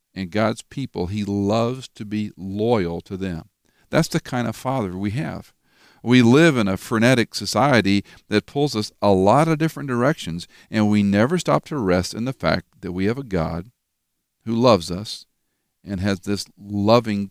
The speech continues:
kindness toward us. The challenge then is, do we frenetically try to respond to life with our human resources,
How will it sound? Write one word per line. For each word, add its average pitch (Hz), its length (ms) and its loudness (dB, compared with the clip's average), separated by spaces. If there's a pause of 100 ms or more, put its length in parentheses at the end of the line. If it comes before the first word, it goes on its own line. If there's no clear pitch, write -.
kindness 123 760 -4
toward 143 360 -4
us. 82 360 -12 (320)
The 107 120 -8
challenge 160 480 2
then 87 260 -2
is, 107 240 -4
do 117 100 -2
we 113 140 2
frenetically 104 640 0
try 113 240 2
to 104 80 2
respond 110 580 2
to 131 100 0
life 92 340 2
with 101 140 -6
our 92 140 0
human 101 340 -2
resources, 98 720 -4